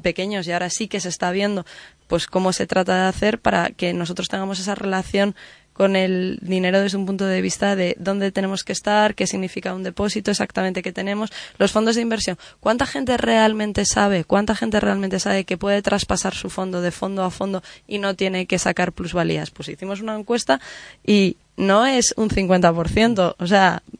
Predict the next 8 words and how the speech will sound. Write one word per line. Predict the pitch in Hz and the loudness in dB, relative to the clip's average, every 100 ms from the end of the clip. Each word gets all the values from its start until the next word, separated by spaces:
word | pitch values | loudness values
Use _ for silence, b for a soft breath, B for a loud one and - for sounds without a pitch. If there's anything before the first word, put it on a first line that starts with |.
| - - _ - - | -14 -14 _ -12 -2
hablamos | - 185 185 202 | 4 6 4 2
de, | 214 226 226 - | 2 2 0 -2
de, | 190 202 185 - | -4 -2 -4 -6
de | 170 180 | -6 -4
cierto | - 185 254 | -4 -4 -2
desconocimiento, | 254 247 190 196 269 277 | -2 -4 -6 -4 -2 0
pero | 208 B B B B - | -2 B B B B -8
que | 175 | -6